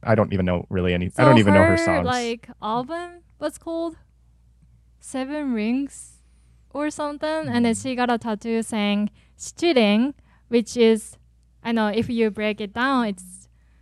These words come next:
Speaker 3: It's a, she's a big fan of
Speaker 2: seven.
Speaker 3: barbecue. <laughs>
Speaker 2: Seven and ring. But "shichirin" is actually, uh, the Japanese, like, barbecue stove.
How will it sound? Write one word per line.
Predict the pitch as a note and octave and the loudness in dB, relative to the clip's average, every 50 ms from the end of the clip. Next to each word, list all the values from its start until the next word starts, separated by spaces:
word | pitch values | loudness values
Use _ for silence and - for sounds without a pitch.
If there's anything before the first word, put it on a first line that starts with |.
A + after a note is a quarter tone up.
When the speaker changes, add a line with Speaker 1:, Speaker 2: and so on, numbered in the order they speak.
| _ | _
Speaker 3:
It's | _ _ | _ _
a, | - - _ _ - - | -20 -20 _ _ -20 -20
she's | - - A#2 | -20 -20 -20
a | - | -12
big | - C#3+ B2+ B2 | -8 -8 -8 -4
fan | - B3+ B3 B3 | 0 2 2 4
of | A#3+ A#3+ | 4 4
Speaker 2:
seven. | A#3 A#3 A3+ A3 A3+ | 4 4 4 2 0
Speaker 3:
barbecue. | A#3+ A#3+ A#3+ A#3+ A#3 - - _ _ | -2 -2 -2 -2 -2 -2 -6 _ _
<laughs> | - - - - G3+ | -20 -16 -12 -6 0
Speaker 2:
Seven | F4+ F#4 D4+ - D#4+ D#4 D4+ D4+ D4 C4+ | 2 2 4 4 4 4 4 2 0 -2
and | B3+ B3+ C4 B3+ A#3+ A#3+ B3 B3+ | -2 -4 -2 -2 -4 -4 -6 -8
ring. | C#4+ D4 D#4+ F4+ G#4 A#4 - - _ _ _ _ _ _ _ _ - D3+ B2 A2 - _ _ | -8 -8 -8 -8 -12 -14 -18 -20 _ _ _ _ _ _ _ _ -4 -2 -2 -2 -4 _ _
But | B3+ C4+ C4 B3+ B3 A#3 - - - | 6 8 8 10 8 6 4 -2 -12
"shichirin" | G#3 - C#4+ C#4+ A#3 - E4+ E4+ D4 C4 B3 A#3+ A#3+ B3+ C#4 C#4 - - | -8 -4 -2 -2 -2 0 0 0 2 2 2 2 2 0 -2 -6 -6 -4
is | - B3+ A3 | -2 -2 0
actually, | A#3 A3+ B3 C4 - - C#4 B3+ A#3+ A3+ A3 G#3+ G#3 G#3 G#3 - - | 2 2 2 2 0 -2 -4 0 2 2 4 4 4 4 2 0 -2
uh, | - G#3 G#3 G3+ G3+ | -4 -4 -2 -2 -4
the | F#3+ A3 G3+ G3+ G3 F3+ | -4 -4 -4 -4 -4 -2
Japanese, | A3+ A3 G#3+ G#3 A#3+ A#3+ B3 B3 B3 A3+ - - - | -2 -2 0 0 0 2 2 2 2 0 -4 -12 -8
like, | - G#3+ G3+ - | -6 -6 -4 -4
barbecue | - A3 G#3 G3+ A#3 A3+ - C#4+ C#4+ D4 D4+ D4 - _ _ _ - | -4 -4 -2 -2 -2 -4 -2 -2 -2 -2 -2 -4 -6 _ _ _ -20
stove. | - - - C#4 D4 E4 F4 F4 F4+ - | -8 -2 2 4 4 4 4 2 -2 -8